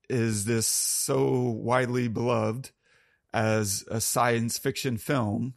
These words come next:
when there's none of the kind of weird sci-fi aspects to it, right? There's no aliens in this. Uh, there's no others. Um,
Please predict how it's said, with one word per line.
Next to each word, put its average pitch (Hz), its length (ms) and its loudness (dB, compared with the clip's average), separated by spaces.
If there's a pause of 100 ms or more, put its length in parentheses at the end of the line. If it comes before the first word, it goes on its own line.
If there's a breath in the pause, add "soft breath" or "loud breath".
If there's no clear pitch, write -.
(580)
when 107 680 0 (160)
there's 107 320 0
none 117 240 0
of 101 160 -2
the 104 440 0 (800)
kind 113 220 -4
of 101 260 -4
weird 110 720 0 (400 soft breath)
sci-fi 104 920 0 (600)
aspects 123 480 -2
to - 120 -6
it, - 60 -4
right? 147 220 -2
There's 151 140 -2
no 165 240 -2 (100)
aliens 156 400 -4
in 101 100 -8
this. - 280 -8 (400 soft breath)
Uh, 107 180 -2
there's 107 220 -2
no 110 340 0 (300 soft breath)
others. 113 580 0 (160)
Um, 135 480 -4